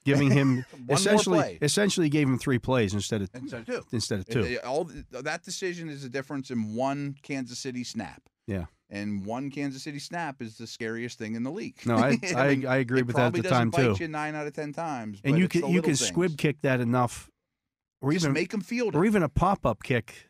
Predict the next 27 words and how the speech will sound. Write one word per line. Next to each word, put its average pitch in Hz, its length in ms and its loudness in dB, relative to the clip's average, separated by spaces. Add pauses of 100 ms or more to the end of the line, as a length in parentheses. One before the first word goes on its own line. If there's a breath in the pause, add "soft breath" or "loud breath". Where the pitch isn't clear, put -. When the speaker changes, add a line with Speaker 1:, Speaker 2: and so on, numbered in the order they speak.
Speaker 2:
Right. 127 240 -6
Speaker 1:
that 127 140 0
forces 139 400 0
one 135 140 2
of 123 40 2
the 117 140 2
up 147 160 -2
guys, 98 500 -2
even 160 160 2
if 160 100 -2
you 175 60 -2
give 156 160 0
it 151 80 -4
to 156 100 0
him 143 100 4
at 135 60 0
the - 100 -4
thirty-five 131 680 0
or 117 60 -2
thirty 135 320 2
Speaker 2:
Mm-hmm. 107 60 2
Speaker 1:
instead 107 320 -2
of 110 80 -2
giving 117 220 0
it 110 120 -4
to 127 180 -2
him, 110 160 0